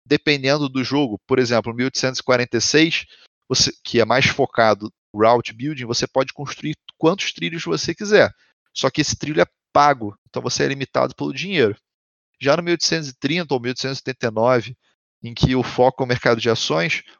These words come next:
o trilho é de graça, só que você só pode construir um trilho por turno. Depois disso, você vai poder colocar estações no jogo, que as estações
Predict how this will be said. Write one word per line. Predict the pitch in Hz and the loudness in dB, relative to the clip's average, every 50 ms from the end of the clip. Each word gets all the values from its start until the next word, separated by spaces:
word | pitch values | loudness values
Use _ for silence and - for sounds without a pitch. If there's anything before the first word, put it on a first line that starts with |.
| _ - | _ -14
o | - | -4
trilho | - 160 165 170 180 | -2 2 4 6 6
é | |
de | 165 180 | 4 4
graça, | 175 160 151 147 147 143 - - 135 | 4 4 6 6 6 4 2 -4 -6
só | - - 131 | -4 -4 -4
que | - - | -4 -4
você | - | -6
só | - 151 135 | -4 -4 -4
pode | - 139 139 139 - | -2 -2 -4 -4 -4
construir | - 151 135 - - - 151 151 151 _ | -12 -14 -14 -14 -12 -10 -10 -10 -12 _
um | 151 151 - _ | -16 -16 -16 _
trilho | - 151 151 147 - | -14 -12 -12 -10 -10
por | - 185 - - | -10 -12 -12 -8
turno. | - 117 104 - 98 104 _ _ _ _ _ _ _ _ _ _ _ _ _ _ _ _ _ _ _ _ _ _ - | -6 -6 -6 -6 -8 -14 _ _ _ _ _ _ _ _ _ _ _ _ _ _ _ _ _ _ _ _ _ _ 0
Depois | - 160 - 185 185 185 165 | 0 0 2 2 2 2 2
disso, | 156 160 139 - - - _ _ _ - _ _ | 0 -2 -2 -2 -4 -12 _ _ _ -20 _ _
você | - - - 139 | -8 -4 2 2
vai | 147 - | 2 2
poder | - 156 151 151 | 2 -2 -2 -2
colocar | - 165 151 151 139 - - 147 - _ - | -2 0 -2 -2 0 0 0 -2 -2 _ -4
estações | 156 - - - - 196 170 - - - - - 131 151 196 233 - - - _ _ _ _ _ _ | -2 0 0 2 2 2 2 2 0 -4 -4 -4 -4 -4 -4 -4 -6 -6 -8 _ _ _ _ _ _
no | 139 131 120 107 | -14 -10 -10 -8
jogo, | 131 123 143 151 160 190 _ _ - - - - _ - | -4 -4 -6 -6 -6 -12 _ _ -20 -20 -20 -20 _ -2
que | - 151 | 0 0
as | 147 147 | 0 2
estações | 156 - - 170 151 - - - 165 175 190 180 - - | 0 0 2 2 0 0 0 -4 -2 -2 -2 -2 -4 -6